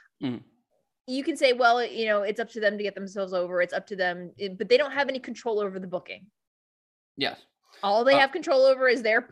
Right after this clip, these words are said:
Speaker 2: their, their, uh, how they react to the situation.
Speaker 1: Mm-hmm.
Speaker 2: If they don't agree with it, they don't have, if they don't like it, they can leave, and they just left.
Speaker 1: Mm-hmm.
Speaker 2: And that's okay. I know
Speaker 1: Yep.
Speaker 2: people are like,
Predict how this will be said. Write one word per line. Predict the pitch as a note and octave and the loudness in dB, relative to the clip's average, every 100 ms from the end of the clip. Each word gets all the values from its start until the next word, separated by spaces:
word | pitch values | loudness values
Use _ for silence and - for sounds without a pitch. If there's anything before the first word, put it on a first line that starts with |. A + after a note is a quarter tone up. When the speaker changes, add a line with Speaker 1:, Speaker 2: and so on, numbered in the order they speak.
| B3+ | -6
Speaker 2:
their, | A3 A3+ A#3 _ - - _ | 0 0 -2 _ -20 -20 _
their, | G#3 F3+ F#3+ G#3 A3 G#3+ _ | -18 -2 2 2 0 -6 _
uh, | F#3+ F#3 F3 D3 | -4 -2 -2 -4
how | - A3+ | -4 -2
they | A3 | -2
react | G#3 G#3+ | 0 0
to | G#3 | -2
the | G#3+ | -14
situation. | A3 A#3+ D#4+ D#4+ C3+ - _ _ _ _ - | -12 -8 -8 -8 -16 -18 _ _ _ _ -6
Speaker 1:
Mm-hmm. | C3 | -6
Speaker 2:
If | B2 | -6
they | F#3+ G3+ | -4 -2
don't | C4 | 0
agree | C4+ C4 | 0 -2
with | E4 A3+ | -4 0
it, | G#3+ D4+ - _ _ _ _ | -2 -2 -8 _ _ _ _
they | G3+ | -2
don't | G3+ A#3+ | 0 0
have, | C4 - | -4 -4
if | G#3 - | -10 -8
they | - | -6
don't | F#3+ A3+ | -4 -2
like | A3+ C4+ | -2 -2
it, | A#4+ - _ _ | -4 -8 _ _
they | F#3+ | -10
can | F#3 A#3+ | -8 -4
leave, | G4 F#4+ E3 - | 0 0 -4 -12
and | F3+ E3 | -12 -8
they | F3+ | -6
just | F#3 G3+ A3+ - _ _ _ | -4 -6 -8 -18 _ _ _
left. | F3 - - - - _ _ _ | 0 0 -2 -20 -20 _ _ _
Speaker 1:
Mm-hmm. | B2+ C3 A#3 - | -4 -2 -4 2
Speaker 2:
And | A3+ | 2
that's | C4+ | 4
okay. | G#4+ F4 D#4 F#4 - D#3+ _ _ _ - | 0 0 2 2 2 -6 _ _ _ -4
I | |
know | G3+ A#3+ | 0 2
Speaker 1:
Yep. | |
Speaker 2:
people | D#4 A3 | 0 -2
are | G#3 | 2
like, | G3+ G#3 | 0 0